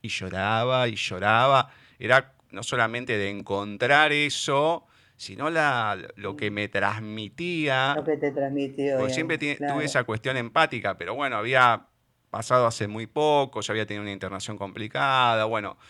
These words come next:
Speaker 1: te va moviendo muchas cosas.
Speaker 2: Muchas cosas. Y aparte
Speaker 1: Em,
Speaker 2: vos decís, "Lo tu-, la tuve al lado tanto tiempo y no me di
Speaker 1: Claro.
Speaker 2: cuenta de esto, de que,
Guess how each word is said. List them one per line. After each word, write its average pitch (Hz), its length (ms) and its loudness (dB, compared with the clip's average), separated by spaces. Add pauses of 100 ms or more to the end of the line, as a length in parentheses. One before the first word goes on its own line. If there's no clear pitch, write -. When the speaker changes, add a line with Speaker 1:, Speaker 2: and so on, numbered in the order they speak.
(200)
Speaker 1:
te 90 80 -10
va 123 120 6
moviendo 139 420 -2
muchas 104 800 -4
cosas. 104 460 -6
Speaker 2:
Muchas 139 180 -4
cosas. 156 360 0 (280)
Y 175 80 2
aparte 262 320 4
Speaker 1:
Em, 226 60 4
Speaker 2:
vos 214 120 8
decís, 202 320 2 (120)
"Lo 214 200 2
tu-, - 120 -8
la 220 180 4
tuve 302 200 4
al 254 100 6
lado 262 260 6
tanto 240 360 4
tiempo 254 280 0
y 208 60 6
no 214 100 0
me 220 100 2
di 196 80 2
Speaker 1:
Claro. - 120 -6
Speaker 2:
cuenta 185 480 2
de 143 140 2
esto, 139 340 -6
de 131 160 -4
que, 139 320 -6